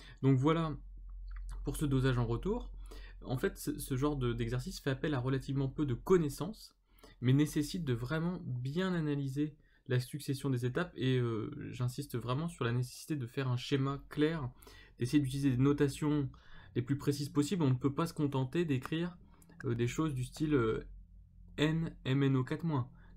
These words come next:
Si on ne dit pas, si on parle de la quantité de M N O quatre moins avant l'oxydation, après l'oxydation, à l'équivalence du dosage, enfin voilà, on, si on ne précise pas les choses, on, on va avoir des notations confuses et on risque de se tromper.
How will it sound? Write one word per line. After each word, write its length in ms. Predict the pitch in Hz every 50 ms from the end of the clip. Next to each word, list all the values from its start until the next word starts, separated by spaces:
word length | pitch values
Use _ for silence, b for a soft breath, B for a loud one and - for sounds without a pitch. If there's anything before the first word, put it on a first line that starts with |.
| - - - 113 104 110
Si 280 | 123 - - - - 143
on 80 | 139
ne 100 | 135 131
dit 160 | 127 127 131 135
pas, 340 | - 156 147 143 117 - - -
si 180 | - - -
on 140 | 135 127 127
parle 260 | 127 135 127 127 123
de 380 | 120 120 117 113 110 110 110 110
la 100 | 113 117
quantité 360 | 113 117 113 - - - 131
de 100 | 127 123
M 100 | 120 120
N 80 | 120 117
O 40 | 113
quatre 160 | - 123 127
moins 200 | 123 117 - - - -
avant 260 | 139 151 135 139 139
l'oxydation, 680 | 131 120 - - 127 123 127 127 - 175 185 196 190 -
après 260 | - 147 147 - 147
l'oxydation, 680 | 139 127 131 - 139 131 135 131 - 170 185 202 208 214 - B B B B B
à 60 | -
l'équivalence 440 | 131 135 131 - 131 131 131 131 127
du 80 | 123 123
dosage, 340 | 120 127 127 160 175 165
enfin 120 | - - 107
voilà, 240 | 110 123 117 98 98
on, 100 | 101 B B B B B B B
si 120 | - - -
on 40 | 127
ne 60 | 127
précise 320 | - 139 131 123 131 127
pas 320 | - - 143 147 143 127 113
les 340 | 107 - - - 117 120
choses, 240 | 123 - - 156 147 135
on, 80 | 113
on 200 | 107 104 110 110
va 80 | 117 117
avoir 180 | 113 113 120
des 60 | 117 120
notations 380 | 120 113 - 120 - - 120
confuses 500 | 120 - 127 123 - - 147 151 151 131
et 40 | 113
on 80 | 107 113
risque 220 | 127 127 - -
de 60 | 120
se 100 | - 123
tromper. 440 | 117 - 117 110 107 - 143 185 B